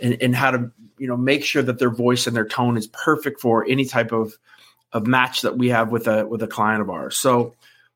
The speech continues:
so let's get, let's dig right into this, right? Here, here's kind of five ways that, that I think you can improve the tone and, and five things that we look at to make sure that the tone of our agents is where it needs to be. Again, we work for brands. We can't make mistakes. We have to have high-end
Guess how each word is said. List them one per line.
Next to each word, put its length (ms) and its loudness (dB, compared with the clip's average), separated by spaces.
so 80 4
let's 200 2
get, 340 -2
let's 180 -2
dig 220 2
right 160 4
into 160 4
this, 280 -6
right? 160 4
Here, 220 2
here's 300 0
kind 180 -2
of 80 0
five 380 4
ways 360 2
that, 220 2
that 140 2
I 40 2
think 240 -6
you 120 -4
can 120 -4
improve 360 -2
the 80 -6
tone 340 -2
and, 220 -4
and 160 0
five 200 2
things 180 -2
that 80 2
we 140 0
look 240 0
at 180 2
to 80 -4
make 180 -2
sure 160 0
that 240 0
the 80 -8
tone 280 2
of 100 2
our 80 2
agents 500 0
is 140 -8
where 140 4
it 100 -2
needs 240 -2
to 80 -8
be. 320 0
Again, 180 2
we 140 4
work 240 0
for 80 2
brands. 480 2
We 100 0
can't 300 0
make 180 0
mistakes. 580 0
We 120 0
have 240 -2
to 80 -6
have 300 0
high-end 760 0